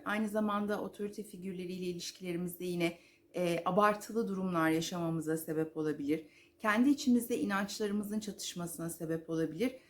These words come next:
Dolayısıyla bu zaten, e, bir sonraki gün Güneş aynı zamanda Plüton'u da tetikleyeceğinden dolayı büyük resimde önemli kararlar almamız,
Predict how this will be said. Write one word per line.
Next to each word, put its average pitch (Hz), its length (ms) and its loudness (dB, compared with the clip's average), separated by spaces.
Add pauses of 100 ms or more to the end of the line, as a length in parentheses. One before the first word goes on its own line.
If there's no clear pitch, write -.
(200)
Dolayısıyla 233 600 4
bu 226 60 -2
zaten, 233 600 0
e, 170 400 2
bir 233 80 0
sonraki 185 520 -4
gün 170 200 -2
Güneş 175 460 -2
aynı 196 240 0
zamanda 180 460 -2
Plüton'u 196 440 -4
da 175 80 -2
tetikleyeceğinden 160 920 2
dolayı 196 380 0
büyük 226 260 -2
resimde 185 580 -2 (280)
önemli 214 380 2
kararlar 180 420 4
almamız, 165 520 2